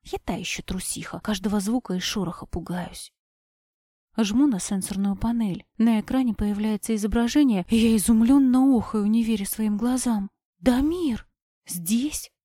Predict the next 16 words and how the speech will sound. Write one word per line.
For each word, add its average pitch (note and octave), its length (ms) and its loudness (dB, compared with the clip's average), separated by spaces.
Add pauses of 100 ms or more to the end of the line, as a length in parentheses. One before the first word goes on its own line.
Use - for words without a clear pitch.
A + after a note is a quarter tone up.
(180)
У - 100 -8
моей G3 340 -4
двери? C#4 560 -6 (340)
Зачем - 380 -6
он G3 100 -8
пришел?" F#3 560 -4 (760)
Сердечный G3+ 640 -4
ритм G#3 280 -4
ускоряется, G#3 840 -4
и A#3+ 80 2
я A#3 160 2
теряюсь, A#3 540 -2
не A3 120 2
понимаю, B3+ 480 2
что C#4+ 200 0
делать. G#3+ 500 -2